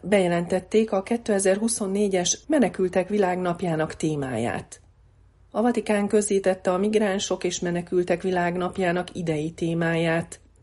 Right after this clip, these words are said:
A világnap ezerkilencszáztizennégy óta lehetőséget kínál a katolikusoknak, hogy emlékezzenek a konfliktusok, az üldöztetések és a gazdasági nehézségek miatt otthonukat elhagyni kényszerültekre,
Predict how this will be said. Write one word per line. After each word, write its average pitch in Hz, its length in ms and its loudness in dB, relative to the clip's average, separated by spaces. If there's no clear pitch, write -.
A 170 100 -4
világnap 214 640 2
ezerkilencszáztizennégy 180 1400 -2
óta 180 300 2
lehetőséget 175 760 0
kínál 175 400 -2
a 165 80 2
katolikusoknak, 190 1000 -2
hogy 190 180 -2
emlékezzenek 196 800 2
a 175 100 -2
konfliktusok, 214 920 0
az 180 160 -4
üldöztetések 180 1000 0
és 254 160 -2
a 214 80 2
gazdasági 170 600 0
nehézségek 170 720 0
miatt 185 400 -2
otthonukat 180 580 -2
elhagyni 170 500 -2
kényszerültekre, 175 1080 2